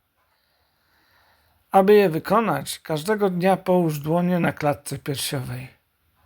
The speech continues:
Przez chwilę poczuj rytm serca. Powiedz:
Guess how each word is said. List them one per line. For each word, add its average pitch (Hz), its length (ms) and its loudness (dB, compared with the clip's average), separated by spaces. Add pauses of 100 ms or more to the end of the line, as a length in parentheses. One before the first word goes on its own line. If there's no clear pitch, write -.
(1300)
Przez - 280 0
chwilę 190 380 -2
poczuj 180 460 -2 (100)
rytm 185 540 2
serca. - 800 -8 (1900)
Powiedz: 165 580 -2